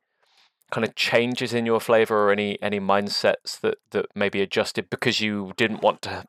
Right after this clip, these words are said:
have two similar personalities, or maybe wanted to, like, diverge a little bit? Did, did,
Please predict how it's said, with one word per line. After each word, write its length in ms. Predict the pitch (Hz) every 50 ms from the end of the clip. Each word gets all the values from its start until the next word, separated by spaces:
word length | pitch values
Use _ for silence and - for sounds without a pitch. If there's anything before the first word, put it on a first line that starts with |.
| _ -
have 260 | - - 208 - - -
two 320 | - - - 131 117 110
similar 400 | 104 - - - - 110 110 110
personalities, 720 | 107 - 113 104 - - 120 117 131 135 - 170 175 -
or 100 | 101 92
maybe 240 | 92 90 92 95 92
wanted 340 | 90 98 95 - - 101 -
to, 120 | - - 101
like, 260 | 95 90 87 - -
diverge 360 | - 101 90 98 98 107 - -
a 40 |
little 120 | 120 - -
bit? 180 | - 110 - -
Did, 160 | - 107 _ _
did, 160 | - 127 113